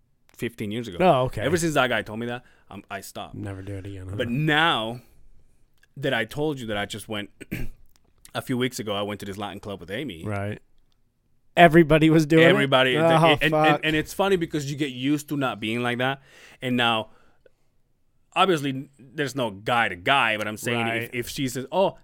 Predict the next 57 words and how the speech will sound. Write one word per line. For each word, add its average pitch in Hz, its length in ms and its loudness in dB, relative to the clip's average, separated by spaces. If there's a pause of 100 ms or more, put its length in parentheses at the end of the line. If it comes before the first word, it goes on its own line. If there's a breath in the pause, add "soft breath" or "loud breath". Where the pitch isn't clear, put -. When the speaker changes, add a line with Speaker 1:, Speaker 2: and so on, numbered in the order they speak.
Speaker 1:
this 156 160 -6
is 156 100 -6
my 151 140 -4
friend 151 260 -4
so-and-so, 143 520 -4 (200 soft breath)
this 180 200 -6
is 165 60 -12
my 156 120 -6
husband," 139 480 -8 (360)
Speaker 2:
Mm-hmm. 127 260 -14
Speaker 1:
and 127 80 -6
they're 135 60 -2
like, 143 140 -4
"Oh, 196 120 2
hi, 185 140 -4
nice 175 160 -4
to 170 80 -8
meet 170 120 -6
you," 123 80 -8
and 127 100 -8
so 143 80 -4
they 127 240 -4
pull 143 300 -10
you, 87 180 -16 (100)
you 95 120 -12
know, 98 160 -8
they're 104 80 -8
like, 101 100 -8
"Hey, 107 260 -10
it's - 160 -14
kiss." 101 300 -12
That's, - 280 -20
that's - 280 -20
just, - 320 -20
that's - 140 -20
just 98 180 -20
what 98 140 -16
it 110 180 -16
is. - 100 -20
Speaker 2:
So - 140 -10
does 120 140 -8
the 120 100 -8
girl 117 260 -6
ever 120 60 -4
Speaker 1:
Now 151 160 2
you 131 100 0
Speaker 2:
pull 127 280 0
the 117 80 -4
man, 113 480 -8
or 123 100 -10
does 110 120 -12
the 110 60 -14
man 110 300 -10
always 107 240 -12
pull 120 260 -4
the 101 60 -8
woman 107 400 -8